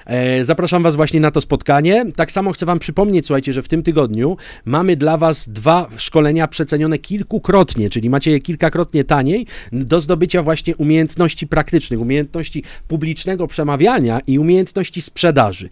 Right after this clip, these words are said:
Czyli stricte rzeczy po prostu, które dla was są po to,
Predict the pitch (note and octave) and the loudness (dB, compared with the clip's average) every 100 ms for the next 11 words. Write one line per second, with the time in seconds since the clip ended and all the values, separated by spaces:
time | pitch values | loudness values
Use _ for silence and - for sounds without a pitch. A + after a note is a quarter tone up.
0 | - - - A#3+ A3+ - C4+ C4+ A3+ F3+ | -16 -6 -2 0 0 0 0 2 2 4
1 | G#3 F#3+ D#3+ F3 E3 F3+ - D#3 C3 D#3+ | 4 2 -2 0 -2 -2 0 0 2 2
2 | D#3 - C3+ C3+ D#3 D#3 | 2 0 -4 -2 -2 -2